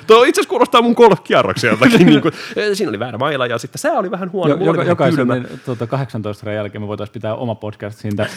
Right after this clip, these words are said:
Speaker 2: selitellä niitä omia vitun huonoja valintoja, mitä
Speaker 1: Jep.
Speaker 2: haluaa tehdä.
Speaker 1: Ja, mut kun se podcast menisi siihen, se kestäisi kaksi minuuttia ja siinä olisi noin kirosana, ö, semmonen, ö, pitoisuus, yhdeksänkymmentäyhdeksän pinnaa.
Speaker 2: Niin, se on kyllä totta.
Speaker 1: Ja erilaisia uusia kirosanoja.
Speaker 2: Niin on. Mut sen takia meidän pitäisi ensiksi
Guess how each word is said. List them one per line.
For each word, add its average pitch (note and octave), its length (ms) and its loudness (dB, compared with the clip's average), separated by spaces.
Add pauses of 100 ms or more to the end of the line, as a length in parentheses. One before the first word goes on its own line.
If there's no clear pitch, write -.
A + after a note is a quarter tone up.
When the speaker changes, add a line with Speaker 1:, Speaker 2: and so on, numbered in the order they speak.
(160)
Speaker 2:
selitellä A2 480 -2
niitä A2 220 -4
omia A2+ 320 -2
vitun A#2+ 260 -4
huonoja G#2 320 -4
valintoja, G2 380 -6
mitä G2 200 -6
Speaker 1:
Jep. G2+ 120 -2
Speaker 2:
haluaa G#2 200 -8
tehdä. G#2+ 180 -6
Speaker 1:
Ja, A2+ 80 -4
mut B2 180 -4
kun A#2 200 -12
se A#2+ 80 -8
podcast A#2+ 340 -4
menisi G#2 240 -6
siihen, G#2 220 -6
se G2+ 80 -16
kestäisi G2+ 340 -10
kaksi G#2+ 240 -6
minuuttia F2+ 320 -8
ja F2 40 -6
siinä F2+ 180 -8
olisi F2+ 160 -10
noin G2+ 340 -4
kirosana, F2 640 -6 (380)
ö, E2 40 -12
semmonen, E2+ 440 -12 (360)
ö, E2+ 120 -10
pitoisuus, F2+ 640 -12
yhdeksänkymmentäyhdeksän F2+ 600 -10
pinnaa. D2+ 340 -16 (260)
Speaker 2:
Niin, G2 220 -10
se F#2 80 -14
on F2+ 60 -10
kyllä E2+ 120 -14
totta. - 280 -12
Speaker 1:
Ja F2+ 40 -2
erilaisia G2 340 -4
uusia F2+ 260 -10
kirosanoja. E2 440 -16 (260)
Speaker 2:
Niin G2+ 200 -8
on. G2 60 -12 (200)
Mut B2 200 -8 (180)
sen A2 180 -10
takia G2 220 -12
meidän G2 140 -10
pitäisi G2+ 280 -12
ensiksi G#2 400 -14